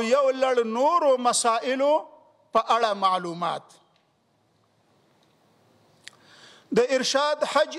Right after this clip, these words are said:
او اوقاف وزارت په هیواد کې د یو ستر دینی ارګان په توګه قدرمنو هیوادوالو ته دینی خدمتونه وړاندې کوي.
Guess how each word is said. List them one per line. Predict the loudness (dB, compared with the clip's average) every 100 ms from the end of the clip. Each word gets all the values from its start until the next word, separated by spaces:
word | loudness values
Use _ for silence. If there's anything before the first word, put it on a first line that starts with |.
| 0
او | 2 2
اوقاف | 0 0 0 0 0
وزارت | 0 0 0 0 0 -4 -10 -18 -20 _ _ _ _ _ _ _ _ _ _ _ _ _ _ _ 0
په | 2
هیواد | 2 4 2 0 -4 -4
کې | -4 -6 -12 _ _ _ _ _ _ -2
د | 2 2
یو | 2 0
ستر | 2 2 0
دینی | -2 0 -2
ارګان | 2 2 2 0 0 0 -2
په | -2 0
توګه | 0 0 -8 -14 _ _ _ _ _ _ _ _ _ _ _ _ _ -2
قدرمنو | 0 0 2 2 4 4 4
هیوادوالو | 4 4 2 2 2 2 2 0 2
ته | 0 0 -4 -12 -20 _ _ _ -18
دینی | -6 -2 0 -2
خدمتونه | -2 -4 -2 -4 -4 -4 0
وړاندې | 0 0 -2 -4 -8 -8
کوي. | -10